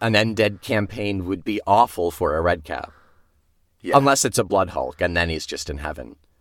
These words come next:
Speaker 2: Oh, he wouldn't leave.
Speaker 1: No. <laughs> He has a, he has a pet Blood Hulk. A red cap necromancer who only specializes in Blood Hulks.
Speaker 2: And he just rides in the Blood Hulk.
Speaker 1: Yep.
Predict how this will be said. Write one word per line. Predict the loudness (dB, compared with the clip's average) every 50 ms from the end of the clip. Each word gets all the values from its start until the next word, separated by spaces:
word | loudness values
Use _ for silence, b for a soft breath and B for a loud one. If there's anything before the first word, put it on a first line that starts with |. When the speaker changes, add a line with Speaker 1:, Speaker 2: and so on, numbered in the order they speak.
| _ _ _ _ _ _ _ _ _ _ _ _ _ _ _ _ _ _ 10
Speaker 2:
Oh, | 10 12 10
he | 10 6
wouldn't | 6 4 2 0 -4
leave. | -4 -4 -2 0
Speaker 1:
No. | 0 0 0
<laughs> | 0 0 0 2 2 0 0 -2 -6 -8 -8 -10 -10 -8 -8 -8 B B B B B B B B B B B -10 -10 B B -4
He | 2 2
has | 4 4
a, | 2 -2 -6 _
he | -2 -2
has | -2 0
a | -2
pet | -2 -2 -2 -2 -2
Blood | 0 -2 0 0
Hulk. | 0 -2 -2 B B B B B B
A | 2 2
red | 4 2 2 2 2 0
cap | 2 4 4 4 2 _ B B B B -2
necromancer | 2 2 2 2 2 0 2 2 2 2 0 0 -2 -2 0 0 0 0 0
who | -2 -4 -4
only | -4 -4 -4 -2 -4
specializes | -4 0 0 0 0 0 -2 0 0 0 0 -2 -6 -8 -8
in | -8 -10 -10
Blood | -8 -6 -6 -6 -6
Hulks. | -10 -12 -12 -12 _ -10 -10 -8 -10 -12 _ _ _ _ _ _ _ _ _ _ _ _ _ _ _ _ _ _
Speaker 2:
And | -6 -4
he | -4 -4
just | -6 -6 -8
rides | -8 -4 -2 0 0 0 0 -2 -6 -8
in | -12 -12 -10 -10
the | -8
Blood | -6 -6 -8 -8
Hulk. | -8 -2 2
Speaker 1:
Yep. | 2 2 2